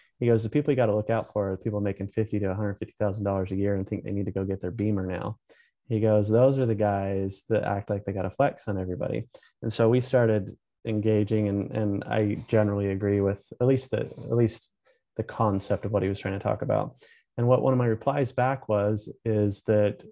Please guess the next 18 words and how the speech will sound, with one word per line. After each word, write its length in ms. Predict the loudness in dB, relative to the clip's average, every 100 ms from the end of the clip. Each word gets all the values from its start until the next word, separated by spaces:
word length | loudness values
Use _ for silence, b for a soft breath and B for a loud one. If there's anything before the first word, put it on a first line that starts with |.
| _ _ _ _ _ _ _
just 220 | -6 0
like 180 | 0 0
you 80 | -2
were 80 |
saying, 260 | 0 -2 -2
Jason, 540 | -2 -4 -4 -6 -6 -12 -20 -20 -20 -20 _ _ _
all 200 | -4 0
the 80 | 2
wealthy 300 | 4 4 2
people 200 | -2 0
that 100 | 0
I 120 | 0 0
know 360 | 0 -2 -6 _ _ _ _ _ _ _ _ _ _ _
are 80 | -2
some 200 | 0 2
of 80 | 2
the 60 | 4
nicest, 640 | 4 2 0 -4 -6 -10